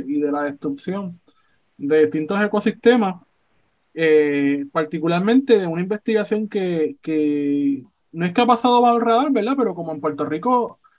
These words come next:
hay tanta distracción, ¿verdad? Mucho bombardeo de, de información, pues me parece que es importante reseñar que es el asunto de la cantera, eh, en el Río Grande,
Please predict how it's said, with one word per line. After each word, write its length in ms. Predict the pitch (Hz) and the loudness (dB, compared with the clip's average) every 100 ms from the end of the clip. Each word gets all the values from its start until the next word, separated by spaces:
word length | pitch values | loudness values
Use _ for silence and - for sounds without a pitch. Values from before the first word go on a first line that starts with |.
| _ | _
hay 140 | - 175 | -6 -2
tanta 460 | 202 226 226 226 220 | -2 -2 2 4 4
distracción, 760 | 208 - 190 - 214 226 202 | 0 -6 -8 -6 -2 0 0
¿verdad? 340 | 160 165 190 | -4 -2 -2
Mucho 260 | 180 170 196 | -4 -8 -8
bombardeo 540 | 196 190 185 190 190 | -8 -6 -6 -6 -8
de, 260 | 190 185 180 | -8 -8 -8
de 80 | 165 | -6
información, 880 | 175 180 175 170 170 202 147 139 _ _ _ _ _ _ | -6 -6 -6 -8 -6 -6 -6 -8 _ _ _ _ _ _
pues 120 | 151 | -4
me 100 | 151 | -2
parece 300 | 143 143 175 | 0 -2 -2
que 80 | 180 | -2
es 60 | 214 | -2
importante 440 | 202 202 202 214 | -4 -6 -6 -6
reseñar 460 | 208 208 208 220 269 | -6 -4 -4 -4 -4
que 120 | 180 | -6
es 60 | 170 | -6
el 100 | 196 | -6
asunto 420 | 180 196 208 202 | -8 -10 -8 -6
de 60 | 170 | -4
la 120 | 151 | -4
cantera, 580 | 147 139 185 190 160 143 - _ _ _ _ - | -4 -6 -6 -8 -8 -10 -18 _ _ _ _ -10
eh, 540 | 143 135 131 131 - | -6 -4 -6 -10 -12
en 140 | 151 147 | -6 -2
el 120 | 139 | -2
Río 220 | 156 196 | -2 -2
Grande, 460 | 180 185 180 139 | 0 0 0 -4